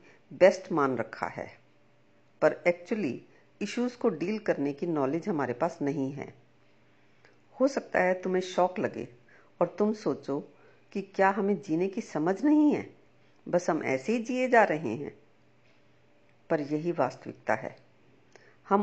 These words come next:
उम्मीद भी कैसे कर सकते हैं अपने आप से कि बिना सीखे ही हमें पता होना चाहिए? क्या जिन्होंने जीवन को समझने में अपनी पूरी उम्र लगा दी, जिन्होंने जानने का काम किया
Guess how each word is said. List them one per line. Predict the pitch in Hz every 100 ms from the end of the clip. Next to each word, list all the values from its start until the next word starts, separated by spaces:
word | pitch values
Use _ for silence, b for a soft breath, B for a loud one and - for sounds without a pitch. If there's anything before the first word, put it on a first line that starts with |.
| -
उम्मीद | 190 175 208 -
भी | 285
कैसे | 277 170 - 170
कर | 127
सकते | - - -
हैं | 135
अपने | 120 147 139
आप | 123
से | - - 92 - b b b -
कि |
बिना | 143 160 185 254
सीखे | - 175 190
ही | 185 185 208
हमें | 202 175 175 180
पता | 170 196
होना | 196 147 143
चाहिए? | 143 107 - - - _ _ _ _ _ _ _ _ _ _ _ _ b b b b b
क्या | 208 196
जिन्होंने | 190 190 226 233
जीवन | 165 160 170 208
को | 226
समझने | - 170 147 175 180
में | 170 131 151 - -
अपनी | - 196
पूरी | 196 190 208
उम्र | 190 190 202 240
लगा | 175 123
दी, | 107 71 160 - -
जिन्होंने | 160 180 196 202
जानने | - 151 160 202
का | 208 208
काम | - 160 180
किया | 196 143 123